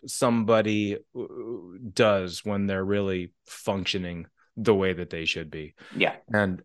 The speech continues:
Speaker 1: and this author that we're talking about, I, I suspect that the motivation for, again, I don't, I only heard about this story from you. So I'm speaking, uh, uh,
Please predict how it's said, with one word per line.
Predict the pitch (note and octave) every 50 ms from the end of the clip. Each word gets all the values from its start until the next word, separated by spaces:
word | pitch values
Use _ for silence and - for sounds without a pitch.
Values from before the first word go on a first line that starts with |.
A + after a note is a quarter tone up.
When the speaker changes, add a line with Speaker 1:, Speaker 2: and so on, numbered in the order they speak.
| _ _
Speaker 1:
and | A#2+ G#2+ G2 G2 G2 F#2 F#2
this | G#2+ -
author | - - B2+ A#2 A#2 A#2 - A#2 G#2
that | G2+ G#2 -
we're | A2 G#2
talking | - - G2+ G2+ - - G#2 G2+
about, | G2 F2 G2 F#2+ F#2+ G2+ - _ _ _ _ _ - - - - - _ _ _ _ _ _
I, | E3 - -
I | F3 E3+
suspect | E3 D#3+ - D3+ C3+ - - - C3+ C3+ C3+ - - -
that | A#2+ A#2+ - - A#2+
the | A2 A2+
motivation | G#2+ A2 A2 A2+ A2+ A#2 A2+ A2+ G#2+ G2 F#2 F#2+ G#2 G#2 A2 G#2+ - - B2 B2 B2 B2+ C3 A#2+ - - _ _
for, | - - - - B2+ A#2+ A#2 A2+ A2 A2 G#2+ G#2+ G#2+ G#2+ G#2 G#2 - _ _ _ _ _ _ _ _ _ -
again, | C3+ - B2 G#2+ F#2 F2+ E2+ - _ _ _ _ _ -
I | A#2+ A#2 A#2
don't, | A2+ A2 G#2 G2+ - -
I | A#2+ B2+ C#3+
only | C3+ A#2+ A2+
heard | A#2 A2+ G#2+
about | G2+ G2+ -
this | - G2+
story | - - A2 G2 F#2
from | - - F#2 F#2+
you. | F#2+ F#2 E2+ D#2+
So | - - G2+
I'm | A2 A2+ A2+
speaking, | G#2+ - - - A2 - G#2+ G2+ G2 G2
uh, |
uh, | G#2 - - G#2 F#2+